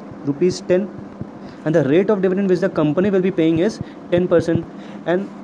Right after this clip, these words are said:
if I'm purchasing the sh-, uh, shares on thirtieth June, I will be getting the dividend of ten thousand multiplied by ten, multiplied by ten percent, right? The amount comes,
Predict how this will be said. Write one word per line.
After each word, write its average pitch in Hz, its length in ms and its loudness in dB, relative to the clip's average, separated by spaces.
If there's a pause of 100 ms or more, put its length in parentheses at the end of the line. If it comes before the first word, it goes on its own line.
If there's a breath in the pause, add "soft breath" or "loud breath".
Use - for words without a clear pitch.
(200)
if 185 140 0
I'm 214 140 2
purchasing 160 500 4
the 214 260 4
sh-, 165 100 -4
uh, 151 220 6
shares 170 300 4
on 190 140 2
thirtieth 165 420 -2
June, 160 280 2 (400 loud breath)
I 156 140 4
will 180 100 6
be 190 80 2
getting 175 420 2 (380)
the 151 100 2
dividend 147 580 2
of 170 260 4 (300)
ten 175 180 2
thousand 180 340 2
multiplied 175 520 2
by 185 100 4
ten, 185 280 0
multiplied 160 440 0
by 180 80 2
ten 214 220 0
percent, 139 340 -2 (320 loud breath)
right? 185 160 -2 (640)
The 156 80 0
amount 147 340 0
comes, 214 320 -2